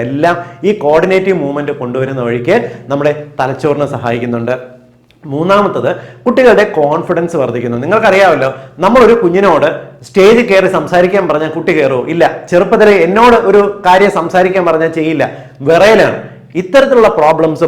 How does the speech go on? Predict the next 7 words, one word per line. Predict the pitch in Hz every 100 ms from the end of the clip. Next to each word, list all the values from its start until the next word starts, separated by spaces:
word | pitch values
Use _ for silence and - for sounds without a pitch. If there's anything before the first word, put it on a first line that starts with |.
| 123
മറികടക്കുന്നതിന്, | 120 139 123 123 110 107 -
ഇപ്പം | 226
നമ്മളൊരു | 202 240 208 202 202 - - 180
ക്ലാസ്സിൽ, | 170 185 190 196 185 - 156
ആ, | 151 156 156
ഒരുമിച്ച് | 180 196 202 156
നിൽക്കുന്നു, | 135 143 123